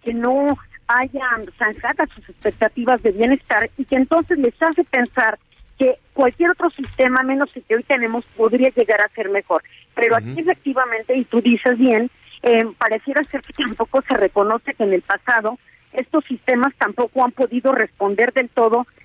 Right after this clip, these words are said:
Speaker 1: de manera ideal a sus ciudadanos, porque
Speaker 2: Ujú.
Speaker 1: también encontramos en los países comunistas y socialistas, igual que en el capitalismo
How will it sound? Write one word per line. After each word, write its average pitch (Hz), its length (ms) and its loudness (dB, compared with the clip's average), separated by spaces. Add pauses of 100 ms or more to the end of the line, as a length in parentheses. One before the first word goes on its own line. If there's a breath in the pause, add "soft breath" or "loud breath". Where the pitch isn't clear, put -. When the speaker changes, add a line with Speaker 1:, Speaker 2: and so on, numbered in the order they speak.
(240 soft breath)
Speaker 1:
de 226 120 4
manera 220 360 0
ideal 226 380 0
a 247 160 -2
sus 220 160 -18
ciudadanos, 220 720 -2
porque 202 240 -2
Speaker 2:
Ujú. - 80 -8
Speaker 1:
también 220 480 0
encontramos 247 680 0 (340 soft breath)
en 214 140 4
los 202 140 4
países 233 520 0
comunistas 233 640 2
y 202 80 -12
socialistas, 254 760 0 (300 loud breath)
igual 233 340 2
que - 100 0
en 254 80 4
el 233 80 0
capitalismo 240 880 -2